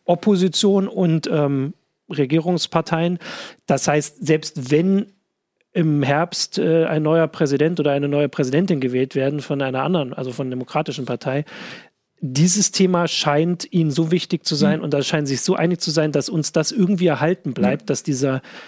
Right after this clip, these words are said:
Speaker 1: diese Furcht vor dem Aufstieg Chinas und dieser, ähm, ja, dieser Konkurrenz,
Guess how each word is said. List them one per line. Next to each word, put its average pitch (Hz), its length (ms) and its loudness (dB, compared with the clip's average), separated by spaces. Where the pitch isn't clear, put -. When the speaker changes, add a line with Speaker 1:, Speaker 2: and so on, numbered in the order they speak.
Speaker 1:
diese 143 220 2
Furcht 220 500 2
vor 151 200 0
dem 143 180 0
Aufstieg 165 480 -2
Chinas 202 460 0
und 156 160 -4
dieser, 139 440 0
ähm, 131 360 -4
ja, 196 140 0
dieser 147 220 -2
Konkurrenz, 135 880 -2